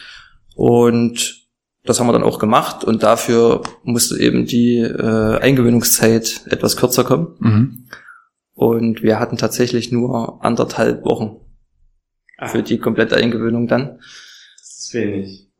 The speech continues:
Speaker 1: Und ja, ich weiß gar nicht, wie viel so normal ist. So ein Monat?
Speaker 2: Ja, ja.
Speaker 3: Vier
Speaker 1: Ungefähr.
Speaker 3: Wochen nehmen sich die
Speaker 2: Je,
Speaker 3: meisten
Speaker 2: je nachdem, wie sich das Kind führt,
Speaker 1: Ja.
Speaker 2: glaub ich.
Speaker 3: Ja, bei uns haben sie gesagt, in Hamburg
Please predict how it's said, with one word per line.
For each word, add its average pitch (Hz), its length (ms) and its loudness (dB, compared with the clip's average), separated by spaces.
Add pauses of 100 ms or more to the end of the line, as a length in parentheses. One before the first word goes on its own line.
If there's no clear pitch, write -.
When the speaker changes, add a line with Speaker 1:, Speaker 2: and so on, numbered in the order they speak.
(160)
Speaker 1:
Und 110 580 0
ja, 101 420 2
ich - 140 -2
weiß 107 160 2
gar 120 80 2
nicht, 101 120 0
wie 104 80 0
viel 113 220 0
so 110 140 -2
normal 104 360 2
ist. - 340 -4 (400)
So - 140 -6
ein 101 200 -2
Monat? 127 640 -4
Speaker 2:
Ja, 110 640 -2
ja. 104 240 2
Speaker 3:
Vier 110 220 -4
Speaker 1:
Ungefähr. 113 260 2
Speaker 3:
Wochen 123 100 -2
nehmen 110 200 2
sich 107 100 -4
die 107 60 -2
Speaker 2:
Je, 110 80 -2
Speaker 3:
meisten 104 320 -2
Speaker 2:
je 123 180 0
nachdem, 110 380 2
wie 107 40 0
sich 107 140 0
das - 220 0
Kind 110 180 0
führt, 123 300 -2
Speaker 1:
Ja. 113 60 -2
Speaker 2:
glaub 113 180 0
ich. 107 220 -4 (1000)
Speaker 3:
Ja, 104 140 -2
bei - 60 2
uns 113 160 0
haben 117 120 4
sie 117 100 2
gesagt, 113 300 -2
in 107 80 -2
Hamburg 110 560 0